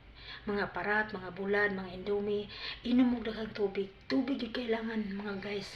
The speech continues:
So, mao na akong i-share sa inyo, ha. Mao ni akong inomon. Mao ni ang ginainom nako. <laughs> Mao ni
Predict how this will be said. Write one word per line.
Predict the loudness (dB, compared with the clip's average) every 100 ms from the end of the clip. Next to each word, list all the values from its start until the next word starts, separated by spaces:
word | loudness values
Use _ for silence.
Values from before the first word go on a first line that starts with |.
| -12
So, | -4
mao | 2 2
na | 2 -2
akong | -4 -4
i-share | -4 -2
sa | -2 -4
inyo, | -4 -6
ha. | -6 -12 -12 -10 -12 -4 0
Mao | 2
ni | 2
akong | 0 0 -2 0
inomon. | 4 6 6 4 0 -6 -12 -8 0
Mao | 2
ni | 2
ang | 2
ginainom | -2 -2 -2
nako. | -2 -4 -4 -6 -4 -4 -4 -6 -12 -12 -8 -2
<laughs> | 0 0 -4 -4 -4 -6 -2
Mao | 2
ni | 4 2